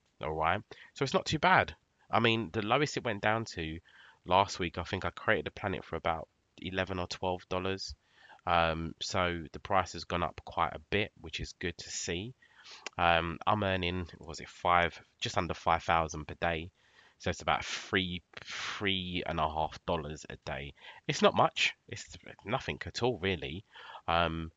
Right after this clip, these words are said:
but it's risk-free for me, so I don't mind that little bonus I'm getting here. And I'll just con-, continue to compound this, um, and see where it goes. Add some planets, continue to compound, um, and then if the price goes up,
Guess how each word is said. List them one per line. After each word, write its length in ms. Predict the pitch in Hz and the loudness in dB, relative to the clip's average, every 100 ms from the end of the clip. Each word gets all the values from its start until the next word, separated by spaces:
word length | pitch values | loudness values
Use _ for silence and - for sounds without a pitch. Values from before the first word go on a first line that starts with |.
| _ _ - | _ _ -2
but 160 | 98 - | 0 0
it's 240 | 95 - | -4 -6
risk-free 720 | 98 110 - - - - 104 95 | -2 -2 -2 -6 -10 -2 0 0
for 180 | - 87 | -2 -2
me, 300 | 85 92 104 | 0 0 0
so 180 | 92 | 0
I 60 | 85 | 0
don't 200 | 98 60 | 0 0
mind 460 | 85 85 80 80 - - _ _ - | -2 -2 -2 -4 -10 -18 _ _ -4
that 140 | 82 - | -4 -4
little 380 | 80 - 80 76 - _ - - | -6 -4 -4 -8 -12 _ -14 -10
bonus 400 | - 87 76 73 | -6 -4 -4 -4
I'm 80 | 80 | -6
getting 260 | 82 69 71 | -4 -4 -4
here. 260 | 80 82 - - - - - | -6 -6 -8 -14 -16 -16 -2
And 80 | 85 | 0
I'll 120 | 85 | 0
just 180 | - - | -2 -4
con-, 200 | 98 87 | -4 -4
continue 400 | - 87 110 104 | -6 -6 -4 -4
to 120 | 92 | -6
compound 580 | - 90 - - 92 90 | -8 -6 -4 -2 -2 -2
this, 380 | 69 98 - - - - - _ - | -6 -6 -10 -12 -16 -20 -20 _ -2
um, 480 | 82 80 82 82 85 _ _ _ _ _ | 0 0 -2 -6 -10 _ _ _ _ _
and 360 | 87 82 80 - _ | -4 -4 -6 -10 _
see 280 | - - 98 | -6 -2 0
where 140 | 87 | 0
it 80 | 64 | 0
goes. 340 | 110 110 73 - | 0 0 -2 0
Add 180 | 95 - | 0 2
some 180 | - 85 | -4 -6
planets, 480 | - 87 92 - - | -4 -2 -2 -4 -10
continue 460 | - 80 104 90 | -8 -4 -2 -2
to 100 | - | -6
compound, 720 | - 95 - 87 85 85 87 - _ _ _ _ | -10 -10 -2 0 0 -4 -8 -16 _ _ _ _
um, 480 | 82 80 78 80 78 - | 0 2 0 -4 -8 -4
and 180 | 92 90 | -2 0
then 220 | 87 87 | 0 -2
if 200 | - 92 | -6 -8
the 80 | - | -10
price 400 | - 104 107 - | -6 -2 0 -2
goes 260 | 87 90 92 | -4 -4 -2
up, 240 | 87 - | -4 -6